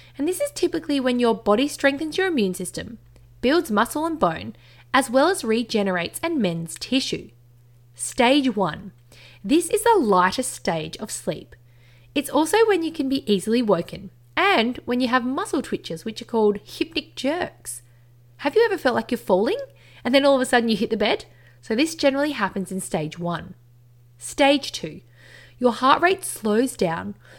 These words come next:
your muscles relax, and your body temperature decreases as you prepare to go into a deeper sleep. Stage three and four. Both of these are considered deep sleep.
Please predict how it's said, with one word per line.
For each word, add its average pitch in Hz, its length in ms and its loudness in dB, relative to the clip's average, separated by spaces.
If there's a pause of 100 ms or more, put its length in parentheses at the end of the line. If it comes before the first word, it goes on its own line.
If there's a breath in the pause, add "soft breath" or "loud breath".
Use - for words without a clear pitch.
(120)
your 233 160 0
muscles 220 420 -2
relax, 320 540 -4 (120)
and 339 140 -4
your 370 140 -2
body 320 300 -2
temperature 226 420 -6
decreases 202 880 -4
as 220 180 -8
you 277 60 0
prepare 254 420 -4
to 220 80 0
go 226 180 -2
into 202 280 -4
a 285 80 -2
deeper 165 400 -8
sleep. - 520 -8 (800)
Stage - 540 -2
three 214 400 2
and 190 240 -4
four. - 480 -4 (400 soft breath)
Both 330 220 2
of 466 140 -2
these 320 220 2
are 294 60 0
considered 226 680 0
deep - 300 -4
sleep. - 420 -12